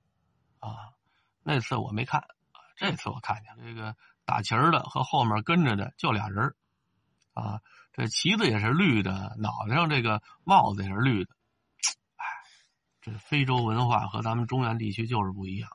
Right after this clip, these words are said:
你看家里出那么大事儿，还有闲心上这儿溜达来呢，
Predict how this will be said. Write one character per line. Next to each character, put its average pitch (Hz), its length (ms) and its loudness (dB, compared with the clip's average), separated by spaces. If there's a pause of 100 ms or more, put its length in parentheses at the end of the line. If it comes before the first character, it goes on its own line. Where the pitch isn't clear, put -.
你 101 160 -8
看 110 120 -2
家 120 200 2
里 107 100 0
出 131 160 -4
那 123 80 0
么 110 80 -2
大 104 220 -2
事 107 80 -2
儿， 98 200 -4 (600)
还 120 120 -4
有 113 120 0
闲 117 240 -2
心 120 180 0
上 113 180 0
这 113 60 0
儿 113 80 0
溜 120 220 0
达 104 80 -2
来 107 140 -6
呢， 110 60 -14